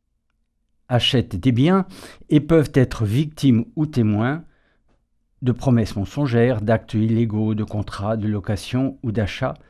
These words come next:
qui ne respectent pas les clauses annoncées, de produits achetés qui ne correspondent pas à ce qui était promis, de services publics ou privés qui augmentent leur prix de façon anormale, et cetera, et cetera.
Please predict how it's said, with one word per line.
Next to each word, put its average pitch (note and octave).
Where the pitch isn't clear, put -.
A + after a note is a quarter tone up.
qui C3
ne A#2+
respectent C3
pas D#3+
les B2+
clauses C#3
annoncées, A#2+
de A#2
produits C#3
achetés D#3+
qui C#3+
ne C3+
correspondent D3
pas D#3
à C#3
ce -
qui -
était C3+
promis, A2
de G#2
services G#2
publics A2
ou A#2+
privés A2+
qui B2
augmentent G#2
leur B2
prix C#3
de B2+
façon B2+
anormale, B2+
et C3+
cetera, A#2
et A#2
cetera. F2+